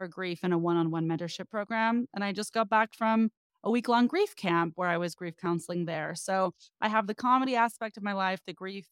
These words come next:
aspect of my life, very different things. And then the podcast is the intersection, but happy to talk about both, neither, all of them, none of them, all of the things.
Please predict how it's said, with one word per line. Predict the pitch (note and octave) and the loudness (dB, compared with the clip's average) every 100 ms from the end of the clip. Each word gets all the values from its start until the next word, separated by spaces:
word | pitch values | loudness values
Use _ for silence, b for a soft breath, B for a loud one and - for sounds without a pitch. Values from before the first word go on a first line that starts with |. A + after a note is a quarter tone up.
| _ - | _ -6
aspect | F#3 F#3 - - | -6 -6 -8 -4
of | |
my | F#3 | -2
life, | F3+ F3+ F3 _ _ _ _ - | 0 -2 -2 _ _ _ _ -2
very | A#3+ A#3 | 2 4
different | A3 - G#3+ - | 2 -2 -6 -6
things. | G3 F#3+ F#3+ F3+ | -4 -2 -2 -2
And | F#3 | -2
then | F3+ | -2
the | |
podcast | E3 E3+ D#3+ E3 - | -2 -4 -4 -6 -10
is | E3 | -12
the | E3+ | -10
intersection, | D#3 D#3 - C#3+ - D3+ D#3 E3 | -8 -8 -8 -10 -8 -4 0 0
but | E3+ | 0
happy | E3 F3 E3+ E3+ | -2 -4 -4 -8
to | E3+ | -6
talk | F3+ E3+ | -6 -4
about | E3+ E3+ E3+ - | -2 0 0 -2
both, | F3 F#3 G#3+ A#3 - | -8 -4 -2 -4 -2
neither, | F#3+ F#3+ G3 G#3+ A3 - | 0 0 0 -2 -2 0
all | E3+ F#3 | 0 0
of | G3 | -4
them, | G#3 G3+ G#3 F#3+ | -4 -2 -2 0
none | F3 E3+ | -2 -2
of | E3 | -6
them, | F#3+ G3 G3+ | -6 -4 -4
all | - G3 | -2 -4
of | F3+ | -6
the | G#3 | -10
things. | C4+ A3+ - | -6 -6 -8